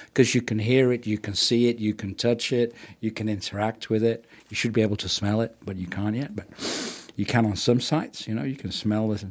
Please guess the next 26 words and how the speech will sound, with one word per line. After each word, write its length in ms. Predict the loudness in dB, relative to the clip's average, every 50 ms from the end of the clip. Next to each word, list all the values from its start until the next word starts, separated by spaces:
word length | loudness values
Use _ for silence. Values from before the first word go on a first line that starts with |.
| -12 -14
the 40 | -12
smell 320 | -10 -4 -2 0 0 0
of 80 | 0 -4
a 40 | -6
pizza 380 | -2 -2 -2 -2 -2 -4 -4
and 140 | -2 -4 -4
so 160 | -4 -4 -4
on. 140 | -4 -4 -6
It 80 | -8 -6
drives 280 | -2 -2 -2 -2 -4
you 60 | -6 -8
crazy. 340 | -6 -4 -4 -4 -6 -8 -14 -18 -18 -16 -16 -14 -14 -14 -10 -8 -8 -8 -8 -10 -14 -16 -18 -20 -20 -20 -20 -20 -6 4
And 120 | 8 10 12
then 100 | 12 12
in 120 | 12 12
the 80 | 12 12
store, 680 | 10 10 12 12 12 12 12 12 12 12 10 8 4 6 8
<clears throat> 360 | 10 10 10 8 6 4 10
eighty-five 500 | 10 10 10 10 10 12 12 12 12 10
percent 340 | 6 4 4 6 8 8 8
of 80 | 8 8
decisions 500 | 6 4 8 8 6 8 8 4 6 8
are 60 | 8
made 200 | 8 8 8 8
in 100 | 6 4
store. 380 | 4 2 2 2 2 0 -2